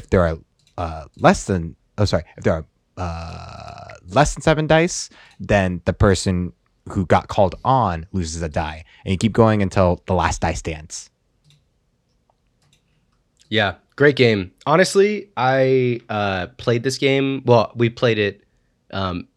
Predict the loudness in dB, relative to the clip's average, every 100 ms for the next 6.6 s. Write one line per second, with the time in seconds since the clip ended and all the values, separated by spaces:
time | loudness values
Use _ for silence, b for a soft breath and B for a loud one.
0 | _ -6 -2 -2 -2 -4 -4 -4 -2 -4
1 | -8 -10 -8 -6 -6 -4 -2 0 0 -4
2 | -2 0 0 0 -4 -6 -6 -6 -8 -10
3 | -10 -10 -8 -2 -2 -2 -4 -4 -4 -4
4 | -6 -6 -6 -8 -10 -14 -12 -8 -8 -8
5 | -4 0 2 2 0 -4 b b b b
6 | 0 4 6 4 2